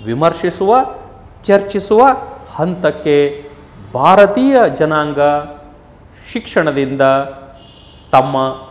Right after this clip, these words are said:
ವಿಚಾರಗಳನ್ನು ವ್ಯಕ್ತಪಡಿಸುವಂಥವರಾದರು. ಅಲ್ಲದೆ ಜೆ ಎಸ್ ಮಿಲ್,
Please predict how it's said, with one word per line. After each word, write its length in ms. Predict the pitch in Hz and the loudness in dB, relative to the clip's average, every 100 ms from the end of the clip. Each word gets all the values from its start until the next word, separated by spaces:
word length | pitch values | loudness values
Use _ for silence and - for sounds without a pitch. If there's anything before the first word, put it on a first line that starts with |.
| 98 | -8
ವಿಚಾರಗಳನ್ನು 720 | 131 135 202 190 127 123 190 | -8 -2 2 2 0 -2 -2
ವ್ಯಕ್ತಪಡಿಸುವಂಥವರಾದರು. 1600 | 196 139 - 185 131 110 143 147 233 233 220 185 120 - - - - - - - - | -4 -2 -2 -2 -4 -6 -6 -4 -2 2 2 2 -2 -8 -16 -20 -20 -20 -20 -12 -2
ಅಲ್ಲದೆ 720 | 131 127 143 208 226 - - - - 110 | -2 0 -2 -2 -4 -14 -20 -20 -20 -6
ಜೆ 200 | 139 147 | 0 2
ಎಸ್ 260 | 143 143 | 0 -4
ಮಿಲ್, 380 | 131 156 208 233 | -6 -4 -4 -4